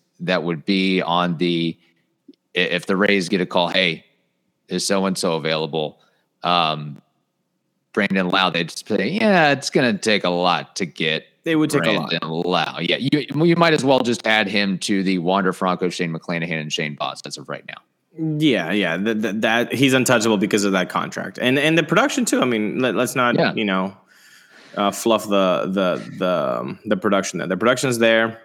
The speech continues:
Speaker 2: at the end of the year. It might
Speaker 1: Yeah.
Speaker 2: not be there for two months or three months, but at the end of the year, the production will be there.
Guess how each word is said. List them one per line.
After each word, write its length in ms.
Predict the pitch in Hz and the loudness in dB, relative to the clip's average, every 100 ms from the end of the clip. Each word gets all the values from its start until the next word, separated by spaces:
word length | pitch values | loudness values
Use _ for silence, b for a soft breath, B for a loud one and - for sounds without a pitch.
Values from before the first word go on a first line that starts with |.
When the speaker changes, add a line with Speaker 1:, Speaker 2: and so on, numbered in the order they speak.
| _ | _
Speaker 2:
at 160 | 123 117 | -4 0
the 120 | 113 | 2
end 100 | 110 | 4
of 40 | 110 | 4
the 80 | |
year. 440 | 107 107 107 107 104 | 4 4 4 2 -2
It 60 | 101 | 0
might 120 | 101 | 0
Speaker 1:
Yeah. 80 | 107 | 2
Speaker 2:
not 180 | 110 107 | 0 2
be 100 | 113 | 2
there 140 | 113 | 2
for 160 | 113 104 | 0 -2
two 240 | - 127 | 2 2
months 320 | 117 113 110 | 4 2 0
or 40 | 104 | -2
three 220 | 120 120 | 0 2
months, 240 | 110 107 | 2 0
but 240 | - 98 - | 0 -2 -2
at 120 | 95 | 0
the 120 | 101 | 2
end 140 | 107 | 2
of 40 | 123 | 2
the 100 | 131 | 2
year, 220 | 117 110 | 2 2
the 60 | 98 | 0
production 380 | 98 95 - | 0 -2 -2
will 100 | 90 | -6
be 140 | - 50 | -6 -12
there. 180 | 50 | -14